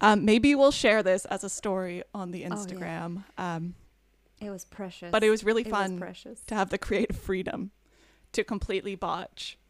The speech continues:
Speaker 1: Yusin's lovely, wholesome pancake <laughs> design.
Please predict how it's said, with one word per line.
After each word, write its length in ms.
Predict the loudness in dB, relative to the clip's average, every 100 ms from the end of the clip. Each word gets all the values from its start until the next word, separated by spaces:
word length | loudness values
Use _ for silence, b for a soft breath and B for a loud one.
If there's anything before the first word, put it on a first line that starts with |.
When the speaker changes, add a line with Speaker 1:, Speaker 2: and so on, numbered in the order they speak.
| _
Speaker 1:
Yusin's 460 | -12 -8 -8 -8 -8
lovely, 480 | -8 -8 -8 -10 -12 _ _ _
wholesome 520 | -4 -4 -4 -6 -8
pancake 520 | -8 -8 -6 -8 -8
<laughs> 60 | -6
design. 420 | -6 -4 2 2